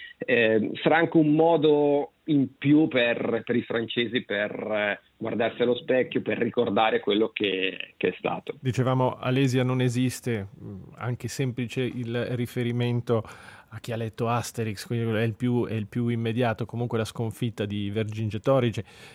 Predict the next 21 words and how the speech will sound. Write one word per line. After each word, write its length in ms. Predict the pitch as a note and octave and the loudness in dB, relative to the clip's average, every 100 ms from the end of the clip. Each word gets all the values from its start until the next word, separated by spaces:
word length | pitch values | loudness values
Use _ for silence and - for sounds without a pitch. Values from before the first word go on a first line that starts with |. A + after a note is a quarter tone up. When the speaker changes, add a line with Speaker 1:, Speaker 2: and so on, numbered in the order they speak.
| - | -20
Speaker 2:
che 120 | - A#2 | -8 -4
a 20 | |
differenza 720 | A#2 - B2 B2+ A2 - F#2+ | -4 0 2 2 0 -2 -4
di 140 | G2+ | -4
Pétain 360 | A2+ A2 A#2+ B2 | -6 -2 -2 0
non 260 | C#3 C3+ - | 0 0 0
collabora 720 | A#2 A2 G#2+ G2 F#2+ F#2+ G2 _ | -2 0 0 0 -4 -6 -8 _
con 140 | G2+ | -8
i 80 | G2 | -6
romani. 400 | F2+ F2 E2+ F2+ _ | -6 -10 -14 -20 _
E 140 | - G#2 | -16 -10
quello 540 | A2+ A2 G#2+ G2 - | -6 -2 -4 -6 -10
Speaker 1:
Esatto, 640 | - A2+ F2+ F2 E2+ - - - | -4 -2 0 -2 -2 -4 -4 -4
esatto, 320 | A2+ F#2 D#2+ | 0 0 2
questa 300 | - B2+ A#2+ | 2 2 2
è 20 | |
la, 280 | G#2+ G2+ G2+ | 2 2 0
è 120 | A#2 | 0
la 120 | G2+ | 0
differenza, 760 | G2 G2 - F#2+ F2+ - - F#2+ | 0 -2 -2 0 0 -4 -10 -8
eh. 100 | G#2 | -8